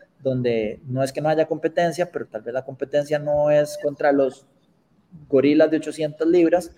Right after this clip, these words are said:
y es un poquito más fácil pe-, po-, posicionarse y hacer las cosas bien y tener una posición un poquito más,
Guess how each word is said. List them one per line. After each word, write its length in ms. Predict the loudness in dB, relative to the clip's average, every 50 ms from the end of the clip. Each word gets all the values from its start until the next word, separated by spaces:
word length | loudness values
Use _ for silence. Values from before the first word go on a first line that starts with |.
| _ _ _ _ _ _ -4
y 180 | 0 2 2 2
es 100 | 2 0
un 80 | -2 -4
poquito 240 | -4 -4 -4 -4 -4
más 240 | -2 -2 -2 2
fácil 400 | 4 4 4 4 4 0 -4 -4
pe-, 180 | -2 -2 -2 -2
po-, 160 | -2 -6 -8
posicionarse 720 | -6 -6 -4 -4 -6 -6 -4 -4 -2 -2 -2 -2 -2 -2 0
y 140 | 0 0
hacer 220 | -2 -2 -2 -2 -2
las 160 | -2 -4 -4
cosas 260 | -4 -2 0 0 0
bien 300 | 0 0 0 0 -2 -2
y 80 | -6 -8
tener 260 | -10 -10 -10 -10 -8
una 100 | -8 -8
posición 480 | -8 -8 -10 -10 -10 -10 -10 -10 -8 -8
un 120 | -10 -14 -16
poquito 320 | -18 -20 -20 -18 _ -10
más, 320 | -8 -6 -6 -6 -6 -10